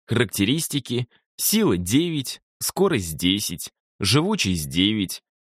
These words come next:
мышление семь, дух восемь, очки характеристик один. Способности: четыре из десяти, ступень два, толчок пять, каменный шип ноль, огненный луч два,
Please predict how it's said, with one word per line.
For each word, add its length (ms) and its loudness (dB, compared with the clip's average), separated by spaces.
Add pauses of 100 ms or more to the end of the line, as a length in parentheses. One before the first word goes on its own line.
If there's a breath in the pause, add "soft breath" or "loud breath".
мышление 720 2
семь, 480 0 (340)
дух 560 0
восемь, 680 0 (360)
очки 460 2
характеристик 1000 -2 (100)
один. 480 -2 (560)
Способности: 920 -2 (260)
четыре 440 2
из 160 0
десяти, 520 -4 (320)
ступень 580 0
два, 440 0 (260)
толчок 600 2
пять, 400 2 (240)
каменный 460 2
шип 360 0
ноль, 460 0 (200)
огненный 520 4
луч 420 0
два, 560 0